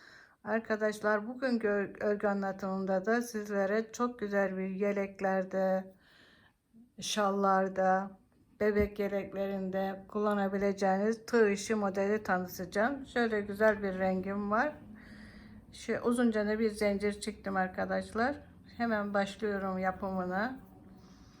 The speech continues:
Tığımın başına dolayıp bir, iki, üçüncüden çıkıyorum. Dört tane trabzan yapıyorum aynı yere.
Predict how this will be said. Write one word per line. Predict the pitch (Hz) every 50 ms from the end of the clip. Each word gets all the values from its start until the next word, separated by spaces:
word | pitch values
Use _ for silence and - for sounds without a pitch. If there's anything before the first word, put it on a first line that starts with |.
| - - - - - - - - - - - - - - - - -
Tığımın | - 262 262 240 226 220 214
başına | 220 226 226 - 214 202 190 185 190
dolayıp | 202 214 220 233 233 233 233 240 240 233 240 - -
bir, | 240 240 226 208
iki, | - - - 214 208 - 247 240 -
üçüncüden | 226 226 - - 233 226 226 214 202 202 202 196 196
çıkıyorum. | 196 196 - 233 240 - - 247 247 240 240 247 254 262 285 285 294 - - - - - - - - - - - - - _ _ _ - _ _ - _ _ - _ _ _ _ _ _ _ _ _ _ _ _ _ _ _ _ _ _ _ _ _ _ _ _
Dört | 247 254 269 269 269 - -
tane | 208 196 196 208 220 247 262 269 - - - - -
trabzan | 233 226 226 214 202 196 202 196
yapıyorum | 196 185 180 170 175 - - 180 175 165 165 170 170 -
aynı | 160 170 170 170 165 160
yere. | 160 156 160 156 - 156 175 175